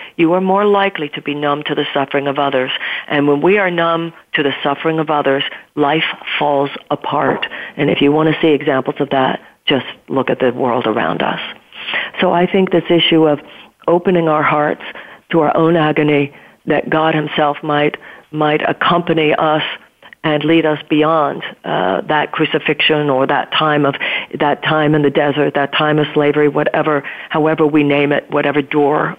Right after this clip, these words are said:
we use to enter into that mystery, is what will allow us to love each other more fully. And as we love each other more fully, this world will heal. Our own hearts will heal, our own lives will heal,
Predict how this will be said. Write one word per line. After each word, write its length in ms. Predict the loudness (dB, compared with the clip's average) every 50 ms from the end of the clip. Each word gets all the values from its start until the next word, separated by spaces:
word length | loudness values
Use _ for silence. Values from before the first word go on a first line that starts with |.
| -4 -2
we 140 | 0 2
use 240 | 2 2 2 0 0 -2 -2
to 100 | -2 -2
enter 240 | -2 -2 -2 -2 -2
into 400 | -2 -2 -2 -2 0 0 0 0
that 240 | 0 -2 -2 -2
mystery, 680 | -2 -2 -2 -2 -2 -4 -4 -2 0 0 0 0 -4 -8 _ _ _ -14 -10 -8 -8 -8 -8 -6 -2
is 140 | -2 -2 0 0
what 200 | -2 -2 -2 0
will 180 | 0 2 2
allow 300 | 2 2 2 2 2 0
us 140 | 0 -2 -2 -4 -6 -4
to 80 | -2 -2
love 280 | 0 2 2 0 0 -2 -2 0
each 240 | 2 2 2 0 -2 -4 -2 -2
other 420 | 0 0 0 0 0 0 0 -2
more 220 | -2 -2 -2 -2 -2
fully. 460 | -2 -2 -2 0 0 0 -2 -2 -4 -6 -8 -8 -6 -4
And 160 | -2 0 0
as 160 | 0 0 0 2
we 80 | 2
love 220 | 2 2 2 2 0
each 160 | 0 0 0
other 180 | 0 0 0
more 220 | 0 0 0 -2 -2
fully, 360 | -2 0 0 2 2 2 2
this 240 | 0 0 0 0 0
world 280 | 0 0 0 0 -2
will 180 | -2 -2 -2 -2
heal. 380 | 0 2 2 2 2 0 -2 -6 -10 -12 -10 -6 -4
Our 180 | -4 -2 0
own 140 | 2 2 2
hearts 320 | 2 2 2 0 0 0 0
will 120 | 0 0
heal, 300 | 2 2 2 2 0 0 0
our 200 | -2 -2 0 0
own 140 | 0 0 0
lives 300 | 0 0 0 -2 0 0
will 120 | 0 0
heal, 320 | 0 0 0 0 0 -4